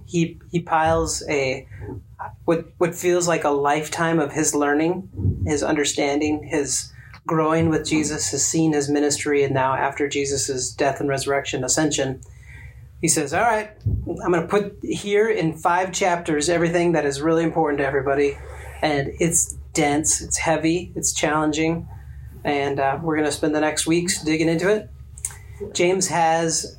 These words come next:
uh, a parallel tone with the Sermon on the Mount and with Proverbs. Uh, Proverbs being definitely texts that he knew all of his life,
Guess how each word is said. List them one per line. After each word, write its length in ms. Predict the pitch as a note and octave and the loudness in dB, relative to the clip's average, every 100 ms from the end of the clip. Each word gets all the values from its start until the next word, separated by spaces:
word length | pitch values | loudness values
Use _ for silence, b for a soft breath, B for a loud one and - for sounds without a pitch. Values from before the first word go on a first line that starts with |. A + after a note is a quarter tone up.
| - - | -8 -2
uh, 460 | D3+ C#3+ C#3+ - - - | 0 0 0 -2 -2 -2
a 120 | - | -2
parallel 640 | - E3 E3+ E3+ E3 E3 | -2 0 2 4 4 2
tone 640 | D#3+ - E3 D#3+ F3+ G#3+ - - - | 0 0 2 2 2 -2 -6 -14 -2
with 200 | E3 E3 | 0 0
the 60 | |
Sermon 340 | - F3+ F3+ E3+ | 0 2 2 2
on 100 | D#3 | 2
the 60 | |
Mount 380 | D3+ D3+ E3+ E3+ | 2 2 0 -2
and 140 | F3 D3+ | 0 0
with 180 | C#3+ - | -2 0
Proverbs. 720 | D#3+ C#3+ E3 G3 F#3+ - - B B B B B | 2 2 2 -2 -4 -8 -8 B B B B B
Uh, 260 | D3 C3+ D3+ - | -4 -2 -2 -6
Proverbs 480 | - D3+ D3+ D#3 C#3+ | 0 2 2 0 0
being 280 | - D#3 D3 | 0 2 2
definitely 340 | D3 D3 D#3 | 0 0 -2
texts 360 | D3 D#3 - - | 0 -2 0 -2
that 120 | C3+ | -2
he 240 | - F3 D#3 | -4 -2 2
knew 240 | D3+ D3 | 2 2
all 160 | C#3 C#3+ | 2 2
of 100 | C#3+ | 0
his 180 | C#3 C#3 | -2 2
life, 440 | C#3+ C#3+ - - | 2 0 -4 -14